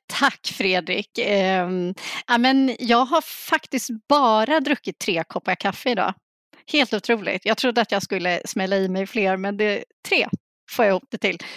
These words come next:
Men väldigt mycket vatten. Citronvatten ska jag säga.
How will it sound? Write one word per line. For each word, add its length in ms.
Men 120
väldigt 420
mycket 240
vatten. 440
Citronvatten 760
ska 140
jag 80
säga. 240